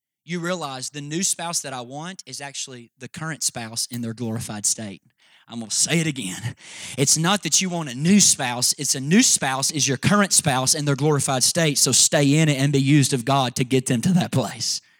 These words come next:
That's what you want. You want them in their glorified state. You want them in what they'll look like before the throne of God.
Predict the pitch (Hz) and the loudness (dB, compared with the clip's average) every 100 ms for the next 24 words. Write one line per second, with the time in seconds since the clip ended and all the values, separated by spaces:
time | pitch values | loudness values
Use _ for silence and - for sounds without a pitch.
0 | _ _ _ _ _ _ _ _ - 208 | _ _ _ _ _ _ _ _ -6 -2
1 | 185 156 123 185 294 - _ _ _ _ | -2 -2 -4 -6 -10 -12 _ _ _ _
2 | _ _ _ - 226 247 233 220 202 196 | _ _ _ -4 -2 0 0 0 -2 0
3 | 180 170 262 320 - 170 - 185 160 214 | -2 2 2 2 -2 -4 -2 -4 -2 -2
4 | 302 247 196 240 240 226 - 220 240 220 | 0 -2 -2 0 0 -2 -6 -2 -2 0
5 | 214 240 247 240 220 196 247 233 220 240 | 0 0 0 -4 -2 -4 -2 -2 -4 -4
6 | 233 196 - 262 | -4 -6 -10 -10